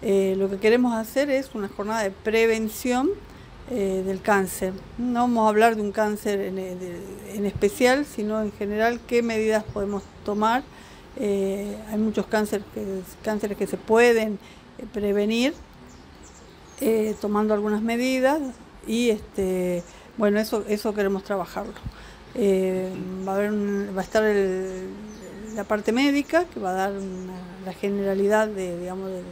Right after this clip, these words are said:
cáncer. Eh, va a estar el obstetra hablando de cáncer de mama y prevención de cáncer de mama y, y de útero.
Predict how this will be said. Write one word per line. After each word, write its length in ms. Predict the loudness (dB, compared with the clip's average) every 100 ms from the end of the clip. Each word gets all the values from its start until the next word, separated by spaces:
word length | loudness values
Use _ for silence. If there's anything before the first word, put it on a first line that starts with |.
| -4
cáncer. 580 | 2 2 0 -2 -2 -2 -4 -20 -20 -20 -14
Eh, 880 | -2 2 4 2 2 0 0 -2 -6 -10 -18 -20 -20 -10 -6 -2
va 100 | -2
a 40 |
estar 380 | -4 0 2 4
el 520 | 2 0 0 -4 -4
obstetra 540 | -4 -2 2 2 4 0
hablando 340 | 2 0 -2
de 280 | -2 -4 -8 -10 -10
cáncer 400 | -8 -8 -6 -6 -8 -10 -8 -6
de 80 | 0
mama 460 | 2 2 2 0 -4
y 540 | -8 -6 -6 -6 -8 -10
prevención 400 | -6 -4 -2 0
de 100 | 0
cáncer 280 | 0 0 0
de 60 | 0
mama 360 | 0 0 -2
y, 800 | -4 -8 -8 -6 -6 -6 -6 -8 -10 -16 -20 -20 -6
y 60 | 4
de 120 | 6
útero. 540 | 6 4 0 0 0